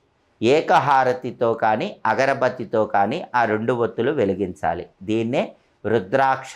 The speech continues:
దీపము అనే పేరుతో పిలుస్తారు. రాగి పళ్ళెము లేదా ఇత్తడి పళ్ళెంలో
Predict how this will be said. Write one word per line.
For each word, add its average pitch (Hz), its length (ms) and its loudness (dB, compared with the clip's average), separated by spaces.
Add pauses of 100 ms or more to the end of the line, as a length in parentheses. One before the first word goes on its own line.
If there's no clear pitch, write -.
(140)
దీపము 104 500 0
అనే 101 160 -2 (100)
పేరుతో 92 340 -2 (100)
పిలుస్తారు. 90 540 -4 (580)
రాగి 127 500 4
పళ్ళెము 151 400 2 (100)
లేదా 165 220 4 (140)
ఇత్తడి 160 400 0
పళ్ళెంలో 143 380 4